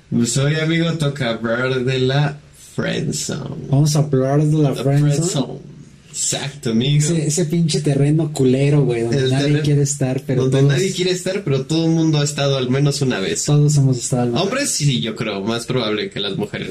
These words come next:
Speaker 1: güey.
Speaker 2: Es más común, ¿no?
Speaker 1: Sí.
Speaker 2: Escuchas más común de un hombre. También he escuchado últimamente mucho de niñas, pero siento
Speaker 1: Pero
Speaker 2: que
Speaker 1: yo lo
Speaker 2: es
Speaker 1: siento más por
Speaker 2: difícil.
Speaker 1: fuckboy.
Speaker 2: Ok.
Speaker 1: Yo lo siento que es como friendzone fuckboy porque, no sé, güey.
Speaker 2: Y un hombre se puede caer en la de friendzone por cualquier tipo de niña, ¿no?
Speaker 1: Sí, güey.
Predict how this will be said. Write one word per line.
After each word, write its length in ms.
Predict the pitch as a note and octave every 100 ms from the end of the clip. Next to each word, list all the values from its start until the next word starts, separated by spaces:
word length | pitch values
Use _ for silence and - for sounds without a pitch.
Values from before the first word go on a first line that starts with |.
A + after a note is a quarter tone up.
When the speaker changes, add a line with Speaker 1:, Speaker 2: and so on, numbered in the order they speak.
| -
Speaker 1:
güey. 100 | - - -
Speaker 2:
Es 120 | E3+
más 160 | F#3+ -
común, 400 | F#3+ F3 F#3 D3+
¿no? 240 | D3+ A3+
Speaker 1:
Sí. 300 | C#3 C#3 C#3
Speaker 2:
Escuchas 400 | D3+ D3 D3 E3+ D#3
más 180 | D3+
común 300 | D3 D3 C#3
de 60 | C#3
un 100 | C3+
hombre. 200 | C3 C3
También 320 | B2+ D#3+ G3
he 40 | B3
escuchado 300 | - E3 A3
últimamente 480 | A3 A#3 E3+ E3+ F#3+
mucho 220 | F#3 G3
de 80 | D#3
niñas, 540 | C#3 C#3+ F3+ - - - - _ _ -
pero 160 | E3
siento 200 | D3+ - D#3+
Speaker 1:
Pero 40 |
Speaker 2:
que 40 | G3
Speaker 1:
yo 60 |
lo 60 | A#3+
Speaker 2:
es 40 | G3+
Speaker 1:
siento 180 | F#3+ F3+
más 100 | G3+
por 40 | F3+ E3+
Speaker 2:
difícil. 60 | B2+
Speaker 1:
fuckboy. 320 | C#3 A2+ G2 - - _ _ _ _ -
Speaker 2:
Ok. 240 | C3 - B2 C3 C#3+ C#3
Speaker 1:
Yo 60 |
lo 100 | D3+
siento 220 | D#3 E3 E3+
que 80 |
es 80 | D3
como 240 | D#3 B2+ A2
friendzone 460 | B2+ C3 B2+ B2
fuckboy 400 | - B2+ C3+ F3
porque, 540 | D#3+ - - - - -
no 140 | A#2
sé, 220 | A#2 G2+ F2+
güey. 160 | - - - -
Speaker 2:
Y 180 | C#3+ C3
un 140 | C3+ C#3+
hombre 200 | C#3+ C#3+
se 120 | C3+
puede 500 | C3+ B2+ B2+ B2 A#2+
caer 160 | B2+
en 100 | B2 B2+
la 80 |
de 100 | A2+
friendzone 400 | G#2+ B2 A#2+ B2 -
por 160 | A2+
cualquier 300 | A2 G#2 A#2
tipo 280 | - D3 B2+
de 80 | A2+
niña, 300 | A2+ A2 G#2
¿no? 140 | D3 -
Speaker 1:
Sí, 240 | C3 A2
güey. 120 | C#3+